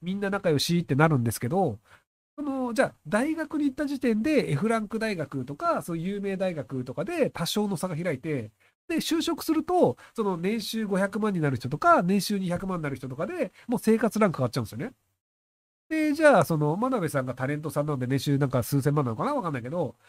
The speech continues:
そうすると、じゃあ、同じような生活をして、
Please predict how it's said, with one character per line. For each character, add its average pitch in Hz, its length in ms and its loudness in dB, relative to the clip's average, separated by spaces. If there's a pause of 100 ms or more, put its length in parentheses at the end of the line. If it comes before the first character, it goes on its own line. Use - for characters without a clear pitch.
(160)
そ 339 80 -6
う - 20 -6
す 339 80 -6
る 320 60 -4
と、 311 180 2
じ 147 100 4
ゃ 143 40 8
あ、 120 140 2 (340)
同 277 220 -4
じ 320 160 -6
よ 349 200 -4
う 302 60 -4
な 226 100 -2
生 180 240 -2
活 185 240 0
を 175 80 0
し - 140 -6
て、 285 220 0